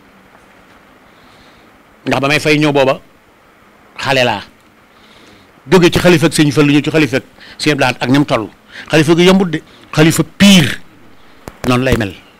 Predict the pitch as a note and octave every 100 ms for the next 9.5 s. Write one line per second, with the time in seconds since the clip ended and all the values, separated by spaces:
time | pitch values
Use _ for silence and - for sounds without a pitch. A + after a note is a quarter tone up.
0 | - B2 A#2 G#2 A#2 G#2+ - F2 - -
1 | - E3 F3+ F3 E3+ D#3 C#3 D#3 D3+ D3+
2 | - - - _ _ _ _ _ _ -
3 | D3+ D#3 D3+ C#3+ C#3 B2 F#2 D#2 - -
4 | _ _ _ _ _ _ _ - - -
5 | - - - _ _ _ _ - C3 C3
6 | F3 F3 E3 D3 C#3+ A2+ A2 E2 _ _
7 | _ _ - C#3 C#3+ C#3+ C3+ D3 C3+ C#3
8 | C3+ B2 B2 B2 A#2 A#2 A#2 C3 B2+ C3
9 | B2+ A#2 A2 G2+ E2+